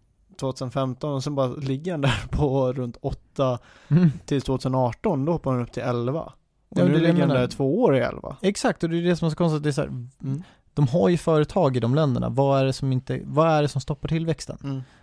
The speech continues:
Speaker 2: Vad är det? För att de har ju lösning, den har den tekniska lösningen. Då är det kanske samarbetena, det är säljkanalerna, jag, jag vet inte. Och de har ju jättemycket samarbete med redovisningsbyråer, hundrafemtio stycken. Alltså, det, det borde synas mer.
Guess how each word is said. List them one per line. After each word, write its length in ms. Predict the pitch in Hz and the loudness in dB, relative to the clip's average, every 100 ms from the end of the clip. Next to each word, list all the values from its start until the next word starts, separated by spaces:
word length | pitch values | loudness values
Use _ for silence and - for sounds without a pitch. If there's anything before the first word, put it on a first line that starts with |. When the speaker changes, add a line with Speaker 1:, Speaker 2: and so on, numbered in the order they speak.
| _ - | _ -10
Speaker 2:
Vad 220 | 143 147 | 0 2
är 200 | 160 156 | 4 2
det? 200 | - - - | 0 -8 -10
För 120 | - | -8
att 60 | 135 | 0
de 120 | 147 | 2
har 220 | 127 170 156 | 4 4 2
ju 80 | |
lösning, 380 | 139 139 - 151 | 2 0 -2 -2
den 120 | 135 | 2
har 120 | 147 156 | 2 2
den 100 | 131 | -2
tekniska 400 | 175 - 123 117 | -4 -6 -6 -8
lösningen. 460 | - - - - - _ _ - | -10 -12 -12 -14 -18 _ _ -2
Då 100 | 135 | 0
är 40 | |
det 80 | 143 | 2
kanske 240 | 143 131 | 0 -4
samarbetena, 880 | 117 - 131 120 120 156 - 139 135 | -4 0 2 2 0 -2 -2 -2 -2
det 120 | 117 110 | -2 -4
är 40 | 107 | -8
säljkanalerna, 1040 | - 110 113 - 131 160 143 131 120 123 - - - - _ | -6 -6 -6 -4 -2 0 0 -2 -4 -10 -14 -20 -20 -20 _
jag, 300 | 73 - 113 | -6 -6 -4
jag 80 | 143 | 0
vet 220 | 170 - | 0 0
inte. 160 | 113 107 | -4 -2
Och 120 | 123 | 2
de 260 | 139 143 | 2 2
har 300 | 139 143 127 | -2 -4 -2
ju 360 | 143 139 143 147 | -2 2 2 2
jättemycket 540 | 147 - 135 147 143 | 0 -2 -2 -2 -2
samarbete 380 | 123 120 117 - | -4 -2 -2 -2
med 100 | 117 | -2
redovisningsbyråer, 1000 | 117 117 117 113 - - 147 175 160 151 - - - _ _ | -2 -4 -8 -10 -12 -2 2 4 4 0 -6 -20 -20 _ _
hundrafemtio 460 | 123 117 127 113 | -6 -2 -4 -4
stycken. 460 | 110 185 - - 76 | 0 0 0 -6 -2
Alltså, 200 | 139 139 | 0 -2
det, 140 | - - - - _ | -6 -16 -20 -20 _
det 60 | 143 | -6
borde 160 | 143 | -4
synas 540 | 143 180 151 160 135 - | -2 -2 0 0 -2 -4
mer. 340 | 135 113 123 | -4 -4 -8